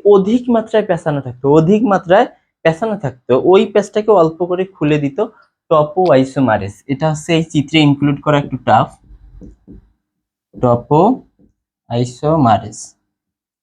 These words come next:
বুঝতে পারছো? topoisomerase। এইটা হচ্ছে তোমাদের প্যাচ যদি অতিমাত্রায় পেঁচানো থাকে, তাহলে সেই প্যাচটা খুলে দেয়। তো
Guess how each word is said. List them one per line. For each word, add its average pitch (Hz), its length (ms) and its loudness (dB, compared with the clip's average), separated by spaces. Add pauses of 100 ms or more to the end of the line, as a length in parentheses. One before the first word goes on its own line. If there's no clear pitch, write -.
(300)
বুঝতে 135 200 -4
পারছো? 214 240 2
topoisomerase। 147 1080 0
এইটা 147 240 -2
হচ্ছে 220 480 -2 (380)
তোমাদের 165 280 2 (180)
প্যাচ 175 260 2 (140)
যদি 180 360 0 (100)
অতিমাত্রায় 214 600 2
পেঁচানো 143 380 0
থাকে, 135 320 -4
তাহলে 143 320 -4
সেই 147 160 -8
প্যাচটা - 360 -4
খুলে 156 260 0
দেয়। - 160 -12 (680)
তো 123 300 2